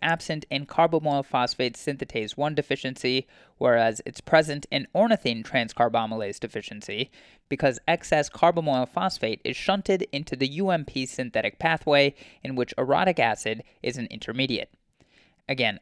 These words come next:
orotic aciduria is seen in ornithine transcarbamylase deficiency because excess carbamoyl phosphate is shunted into the U M P synthetic pathway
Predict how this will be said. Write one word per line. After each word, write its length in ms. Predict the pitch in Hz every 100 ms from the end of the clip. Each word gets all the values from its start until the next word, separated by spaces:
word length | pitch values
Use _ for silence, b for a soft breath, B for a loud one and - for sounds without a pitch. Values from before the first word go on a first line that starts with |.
| 131
orotic 460 | 123 131 135 131
aciduria 760 | 123 123 - 127 143 143 139 135
is 140 | - 123
seen 380 | - 185 180 180
in 200 | 151 139
ornithine 440 | 156 160 160 160 147
transcarbamylase 960 | - 139 139 - 131 131 131 117 110
deficiency 680 | - - 147 147 131 143 135 B B -
because 300 | 123 123 -
excess 440 | 165 - 165 151
carbamoyl 520 | - 139 135 135 123 110
phosphate 520 | 135 135 - 139 -
is 100 | 147
shunted 480 | - - 180 185 175 -
into 220 | 143 -
the 120 | 135
U 220 | 139 196
M 140 | 190 175
P 240 | - 131
synthetic 520 | 123 131 123 107 104
pathway 560 | - 147 147 143 143 139